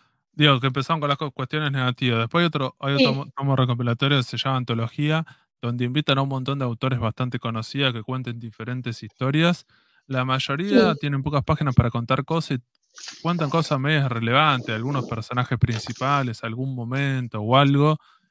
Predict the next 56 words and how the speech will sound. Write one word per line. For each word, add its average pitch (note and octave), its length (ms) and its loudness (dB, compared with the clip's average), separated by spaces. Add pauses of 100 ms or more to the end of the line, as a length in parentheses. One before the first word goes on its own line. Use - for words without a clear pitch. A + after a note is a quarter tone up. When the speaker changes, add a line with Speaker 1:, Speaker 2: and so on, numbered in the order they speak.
(140)
Speaker 1:
pero B2 160 -4
como C#3 180 -4
que D3+ 60 0
nadie F#3 180 2
le C#3+ 80 2
encuentra C3 420 0
la A#2 120 4
vuelta B2 360 4
como A2+ 200 -2
para A#2 160 -2
contar A#2+ 320 -6
algo A#2+ 160 -4
que A2 100 -6
realmente A#2+ 400 -4
esté A#2+ 160 -10
bueno, B2+ 480 -2 (460)
eh, A2+ 480 -4
y B2+ 100 0
es C#3 160 0
una C#3 160 2
lástima, B2 400 2
porque A2+ 180 -12
yo C3 140 -6
creí C3+ 160 0
que C3 60 0
iba B2 80 2
a - 0 -
estar B2 200 -2
más A#2+ 140 -4
copado A#2+ 340 -2
ese A2+ 220 -6
tomo, C#3 460 -4
y C#3+ 80 -10
después, C#3 240 -6
bueno, B2+ 200 0
digo, A#2 160 -2
volviendo C#3 440 0
a - 20 2
la, A2+ 200 -2
a A#2 120 -10
la A2 120 -6
serie B2+ 440 -6
Speaker 2:
Lo A#3+ 160 6
dijeron, E4 460 6
Speaker 1:
en - 80 -8
particular. C4 160 0
Speaker 2:
en C4 80 4
esto E4 420 2
me B3 140 0
parece C#4 420 0
que A#3+ 100 -2
le, G#3+ 260 -2
le G3 140 -6
dieron A#3 360 2
vía A#3+ 200 8
libre. G#3+ 540 0